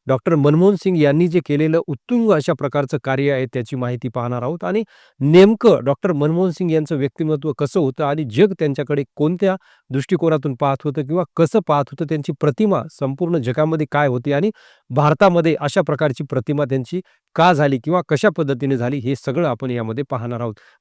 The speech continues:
तर मित्रहो, आपण सुरुवात करूया डॉक्टर मनमोहन सिंग यांचा जो जन्म आहे, तो या ठिकाणी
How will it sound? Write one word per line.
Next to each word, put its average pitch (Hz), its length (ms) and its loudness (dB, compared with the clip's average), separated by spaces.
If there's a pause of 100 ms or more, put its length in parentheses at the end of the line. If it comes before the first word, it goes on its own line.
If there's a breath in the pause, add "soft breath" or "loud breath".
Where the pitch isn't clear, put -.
तर 185 60 2
मित्रहो, 185 400 4
आपण 202 420 -2
सुरुवात 175 360 2 (100)
करूया 165 300 0
डॉक्टर 160 340 -2
मनमोहन 160 420 0
सिंग 185 240 -6
यांचा 156 280 -2
जो 185 180 -2 (400 soft breath)
जन्म 160 280 4
आहे, 135 280 -2
तो 196 300 0
या 170 160 2
ठिकाणी 170 460 -2